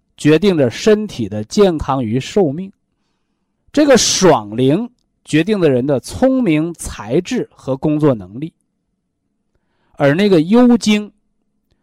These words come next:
决定了人的欲望的尺度。啊，所以养好肝血，我们就能幸福一生。熬夜是最伤肝魂的。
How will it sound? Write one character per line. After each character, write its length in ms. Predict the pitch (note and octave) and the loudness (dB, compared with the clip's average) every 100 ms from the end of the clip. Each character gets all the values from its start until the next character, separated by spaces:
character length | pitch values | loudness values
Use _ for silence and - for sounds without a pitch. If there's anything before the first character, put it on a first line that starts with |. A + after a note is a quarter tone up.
| _ _ | _ _
决 280 | - C#3+ E3 | -2 2 2
定 160 | G3+ F#3 | 2 2
了 160 | C#3 | 2
人 180 | G#2+ A#2 | 0 0
的 160 | D3+ - | 0 2
欲 280 | B3+ C#4 F#3 | 4 6 6
望 320 | C#3 C#3+ B2 | 4 2 -2
的 140 | G#2+ | -8
尺 400 | - - - A2 | -8 -8 -4 -2
度。 180 | F3+ B3+ _ _ _ _ _ _ _ _ _ _ - | 0 -2 _ _ _ _ _ _ _ _ _ _ -4
啊， 340 | D3+ C#3+ A2+ _ _ _ _ | -2 0 -2 _ _ _ _
所 180 | - E3 | -2 2
以 220 | F3 C3+ | 4 2
养 240 | C3 D#3+ B3+ | 0 0 0
好 240 | D3+ A#2+ | 0 -2
肝 320 | A#2 G#3+ G#3 G3 | 0 2 2 -2
血， 320 | - A2 - _ _ _ _ _ _ | -8 -14 -20 _ _ _ _ _ _
我 180 | - B2+ | -2 -2
们 80 | B2 | 0
就 140 | D#3 | 0
能 180 | B2 B2 | 0 -4
幸 400 | - - F3+ B2+ | -6 0 0 0
福 220 | - A#2 | -6 -6
一 140 | D3+ A#2+ | -4 -6
生。 260 | - B2 B2 _ _ _ _ _ _ _ - | -6 -10 -10 _ _ _ _ _ _ _ -2
熬 300 | C#3+ D3+ C#4 | 4 6 6
夜 340 | D#4+ C#4+ E3+ | 6 6 4
是 180 | D3 E3 | 4 0
最 420 | - - E4+ B3 | 0 4 6 6
伤 400 | E3 - F3 E3+ E3 | 2 2 0 0 0
肝 300 | F3 D#3+ D3+ | 4 4 2
魂 340 | A#2 G2 A#2+ | -2 -6 -8
的。 120 | C3 | -14